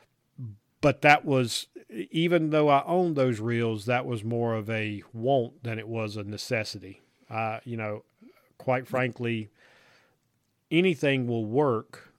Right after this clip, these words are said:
Um, the one thing that you have to keep in mind is if you're buying a, a cheaper reel, those are typically cast aluminum reels, and even some cases aluminum and plastic. Um,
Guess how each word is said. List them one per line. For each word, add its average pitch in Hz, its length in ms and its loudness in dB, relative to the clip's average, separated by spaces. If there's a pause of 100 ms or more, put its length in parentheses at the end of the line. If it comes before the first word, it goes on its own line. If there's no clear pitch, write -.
(100)
Um, 113 540 -4
the 120 140 -4
one 139 340 -2
thing 139 280 -2
that 123 200 -4
you 127 120 0
have 117 260 -2
to 117 100 -6
keep 127 260 -6
in 127 140 -4
mind 110 520 -6 (120)
is 113 200 -4
if 113 180 -6
you're 113 100 -4
buying 113 480 -2
a, 110 500 -6 (520)
a 120 180 -2
cheaper 135 380 -2
reel, 117 380 0
those 113 320 -2
are 110 120 -4
typically 117 580 -4
cast 123 640 -4
aluminum 127 640 -2 (140)
reels, 123 640 -2 (100)
and 113 260 -4
even 117 300 -2
some 120 300 -4
cases 120 560 -6 (220)
aluminum 117 440 -2
and 101 80 -8
plastic. 131 540 -4 (920)
Um, 110 520 0